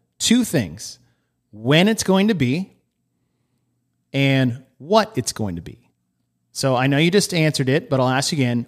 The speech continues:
When do you think this skills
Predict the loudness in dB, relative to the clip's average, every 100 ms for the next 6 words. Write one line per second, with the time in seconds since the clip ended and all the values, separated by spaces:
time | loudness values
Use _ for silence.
0 | -10 -6 0 4 4 4 2 0 -2 0
1 | 0 0 0 0 -2 -8 -4 0 2 0
2 | -2 -6 -6 -6 -2 0 0 -2 -6